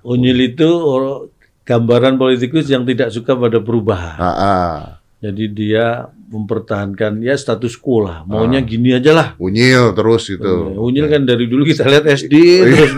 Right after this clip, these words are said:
Speaker 2: <laughs>
Speaker 1: Padahal puluhan tahun itu kan.
Speaker 2: Iya.
Speaker 1: Dia, artinya dia nggak mau berubah.
Speaker 2: Kalau anak kecil?
Speaker 1: Itu, itu namanya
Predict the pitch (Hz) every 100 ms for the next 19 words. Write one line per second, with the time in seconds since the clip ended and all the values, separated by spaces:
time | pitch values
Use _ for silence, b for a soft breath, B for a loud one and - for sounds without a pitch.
0 | 135 - - - 139 131 156 156 151 143
1 | 139 147 165 208 190 147 131 104 98 87
2 | 147 139 123 143 156 143 123 117 110 107
3 | 104 98 95 92 85 82 - 98 101 92
4 | 98 87 98 - 107 110 127 131 104 -
5 | 135 139 - 120 104 143 135 113 110 123